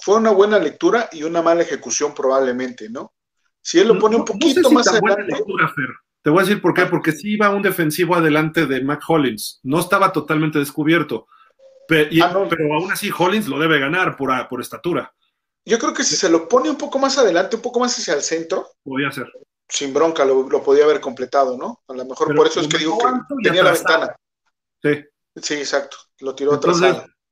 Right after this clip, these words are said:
Speaker 2: tan atrasado que Latimore, que venía recuperándose, le cayó en las manos.
Speaker 1: Le cayó.
Speaker 2: Si lo hubiera
Speaker 1: Sí.
Speaker 2: mandado adelante, si no era completo, era incompleto. Así nada más. Pero aquí, como lo mandó mal, lo ejecutó mal.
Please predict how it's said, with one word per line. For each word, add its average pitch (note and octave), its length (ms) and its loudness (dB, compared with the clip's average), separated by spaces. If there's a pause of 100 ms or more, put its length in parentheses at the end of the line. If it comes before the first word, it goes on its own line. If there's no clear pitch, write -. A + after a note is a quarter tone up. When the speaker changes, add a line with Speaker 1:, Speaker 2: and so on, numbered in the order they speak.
(180)
Speaker 2:
tan D#3 160 2
atrasado G#3+ 540 2
que C#3 500 0
Latimore, E3+ 600 0
que D3+ 100 0
venía D3+ 260 2
recuperándose, F3 840 0
le D#3+ 140 -2
cayó C3+ 240 -2
en E3 80 0
las D3+ 160 0
manos. E3 300 -2
Speaker 1:
Le A#2+ 80 -10
cayó. B2 420 -10
Speaker 2:
Si D#3 120 0
lo D#3 100 2
hubiera G3+ 160 4
Speaker 1:
Sí. A3 60 2
Speaker 2:
mandado G3 320 2
adelante, F3+ 680 -2 (120)
si - 220 -8
no F#3 120 -2
era G#3 120 0
completo, F3+ 400 -2
era F3+ 80 0
incompleto. F3+ 760 -4 (120)
Así C#3+ 240 -6
nada C#3+ 180 -2
más. D3 220 -4
Pero B2+ 160 -4
aquí, D#3 300 -6
como E3 220 -2
lo C3 120 0
mandó C#3 320 -2
mal, F3 240 -2
lo D3 120 0
ejecutó F3 340 -2
mal. B3 220 -2